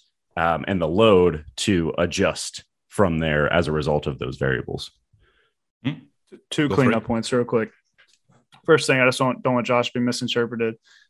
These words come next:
Speaker 3: When he's talking about, and I said this as well, um, performance not being, like, a primary driver necessarily for, for, uh, hypertrophy, um, because of the drop set research, rest pause research, and the, and kind of the organization throughout the week,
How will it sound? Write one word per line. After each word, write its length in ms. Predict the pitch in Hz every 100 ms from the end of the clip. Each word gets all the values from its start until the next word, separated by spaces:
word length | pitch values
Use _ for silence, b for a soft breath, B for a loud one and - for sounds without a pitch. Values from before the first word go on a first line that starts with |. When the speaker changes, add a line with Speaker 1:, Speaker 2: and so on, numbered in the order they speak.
| -
Speaker 3:
When 120 | 131
he's 120 | 139
talking 220 | 147 131
about, 300 | 123 120 110
and 80 | 127
I 60 | 123
said 200 | 123 110
this 160 | 107
as 100 | 110
well, 300 | 110 104 98 -
um, 500 | 120 113 104 101 - - -
performance 480 | 135 131 123 120
not 180 | 131 120
being, 260 | 123 117 113
like, 160 | 113
a 220 | 113 107 104 _ _ _
primary 400 | - 117 117 107
driver 360 | 107 110 110
necessarily 400 | 113 117 - 117
for, 300 | 117 117 113 -
for, 460 | - 117 110 104 -
uh, 120 | 110 107
hypertrophy, 640 | 120 127 117 - 123 127 B B _
um, 200 | 113 113
because 220 | 107 123
of 60 | 110
the 80 | 110
drop 260 | 117 110
set 140 | - 107
research, 480 | 110 - 110 107
rest 180 | 117 113
pause 240 | - 113 110
research, 440 | 113 - 107 -
and 100 | 110
the, 180 | 107 104
and 120 | -
kind 160 | - 110
of 60 |
the 80 | 107
organization 580 | 107 113 113 107 113 107
throughout 160 | 113 107
the 80 |
week, 260 | 110 123 -